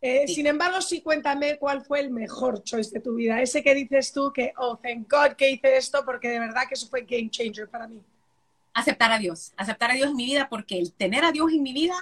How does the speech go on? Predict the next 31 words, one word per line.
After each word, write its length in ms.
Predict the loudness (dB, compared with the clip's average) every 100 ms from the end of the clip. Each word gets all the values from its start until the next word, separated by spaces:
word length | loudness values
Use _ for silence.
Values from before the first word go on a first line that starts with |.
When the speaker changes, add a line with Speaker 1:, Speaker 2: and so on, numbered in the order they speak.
| -10 _ _
Speaker 2:
me 160 | 0 2
ha 80 | 4
bendecido 640 | 2 0 0 2 2 0 -6 _
con 160 | -4
el 100 | -2
esposo 380 | -2 0 0 2
que 100 | 0
tengo, 380 | -2 -6 -4 -2
con 160 | 0 -2
las 180 | -2 -4
hijas 200 | -4 -4
que 140 | -4
tengo, 300 | -2 -4 -4
con 120 | -4
la 100 | -4
familia 380 | -4 -2 0 0
que 100 | 0
tengo, 280 | -4 -4 -4
con 160 | -2 2
todas 220 | 4 4
las 160 | 2 4
oportunidades 1040 | 4 8 4 4 -4 -2 2 4 4 2
que 140 | -8
tengo, 400 | -6 -6 -4 -6 -8 _ _
con 180 | 2 2
todas 220 | 4 4
las 120 | 4 -2
cosas 340 | -6 -4 -4
que 100 | -4
he 20 |
vivido, 480 | -4 -2 -2 -2 -4